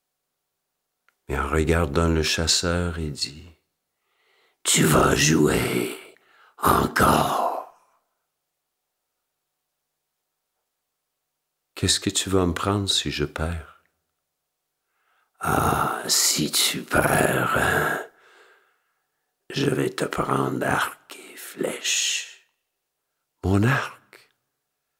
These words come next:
Mes flèches ? Trois journées que j'ai passées en haut de la montagne à attendre jusque c'est que l'aigle atterrisse. J'ai encore les marques des griffes sur mes avant-bras.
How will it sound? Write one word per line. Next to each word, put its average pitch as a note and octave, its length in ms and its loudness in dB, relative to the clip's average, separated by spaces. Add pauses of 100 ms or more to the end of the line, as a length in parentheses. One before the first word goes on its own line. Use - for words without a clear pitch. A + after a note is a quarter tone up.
(180)
Mes A#2+ 180 6
flèches ? - 760 0 (1120)
Trois C3 460 4
journées G#2+ 580 4
que - 120 -2
j'ai F#2+ 220 4
passées G2+ 540 4
en G#2+ 80 4
haut G#2+ 200 6
de G2+ 80 4
la G#2+ 120 6
montagne G#2+ 840 4
à G2+ 100 2
attendre C3+ 440 6
jusque A#2+ 340 6
c'est B2+ 200 6
que C3 100 6
l'aigle A#2 480 8
atterrisse. A2+ 1040 4 (420)
J'ai A#2+ 140 6
encore C3+ 500 6
les C3 140 10
marques B2 320 4
des B2 160 8
griffes C3 400 6
sur - 280 6
mes A#2 200 8
avant-bras. B2 760 6